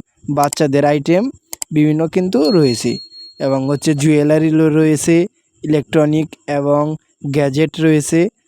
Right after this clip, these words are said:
ঠিক আছে, এইগুলো নিয়ে আপনি প্রতিটা প্রোডাক্টস নিয়ে মার্কেটিং করলে কিন্তু ভালো পরিমাণে একটা প্রতিনিয়তই সেল জেনারেট করতে পারবেন। দেখেন আমি লং কম্বো সেট, ও এটা হচ্ছে শীতের, এটা কিন্তু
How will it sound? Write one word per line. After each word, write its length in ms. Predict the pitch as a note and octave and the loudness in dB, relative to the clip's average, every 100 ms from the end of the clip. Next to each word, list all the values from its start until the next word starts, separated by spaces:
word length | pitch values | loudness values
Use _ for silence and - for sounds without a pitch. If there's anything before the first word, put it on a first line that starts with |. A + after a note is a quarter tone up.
| _ - | _ -6
ঠিক 120 | D#3 E3 | -2 0
আছে, 120 | E3+ F3+ | 2 0
এইগুলো 240 | C3 C#3 D#3 F3 | 0 0 0 0
নিয়ে 180 | G3 D#3 D3 - _ _ _ - | 0 -2 -4 -14 _ _ _ -8
আপনি 200 | C#3+ D#3 | -4 0
প্রতিটা 280 | D#3 E3+ D#3 D#3 | 0 0 0 2
প্রোডাক্টস 240 | D#3 D3+ F#3 | 0 0 0
নিয়ে 120 | F#3+ D#3 | 0 0
মার্কেটিং 360 | C#3+ D3+ E3+ F3 | -2 -4 -4 0
করলে 180 | F#3 F#3+ F#3 | 0 0 0
কিন্তু 160 | G3 A3+ E3+ | -2 0 0
ভালো 140 | B2 C#3 | -2 -2
পরিমাণে 260 | D#3+ F3 F3 | -2 0 -2
একটা 160 | - B3+ F#4 _ _ - - _ _ | -2 -6 -8 _ _ -20 -20 _ _
প্রতিনিয়তই 540 | - E3+ F3+ F3+ F#3+ B3 - | -6 -2 0 0 2 0 0
সেল 180 | D3+ D3+ | 0 0
জেনারেট 320 | D#3+ E3 F#3 A3+ - | 0 0 -2 -4 -2
করতে 180 | F#3 D#3 C3 | -2 0 -2
পারবেন। 280 | A#2 A#2 A#2+ _ _ _ _ | -2 -4 -6 _ _ _ _
দেখেন 180 | D#3+ D3+ | -4 -2
আমি 100 | C#3+ C#3 C3+ | -2 -2 -2
লং 140 | D3 E3 - - - | -2 -4 -10 -14 -10
কম্বো 220 | E3+ F3 D#3+ | -4 -4 -2
সেট, 160 | F3 - D3 | -4 -4 -4
ও 20 | C#3 C#3 | -2 0
এটা 140 | D3 D3 | 0 -2
হচ্ছে 200 | C#3 E3 D#3 | -4 -6 -4
শীতের, 400 | - E3+ F#3 G#3+ C#4+ _ _ _ - | -4 -2 0 -2 -4 _ _ _ -16
এটা 120 | F3 D3+ D3+ | -4 -2 0
কিন্তু 180 | C#3+ | -2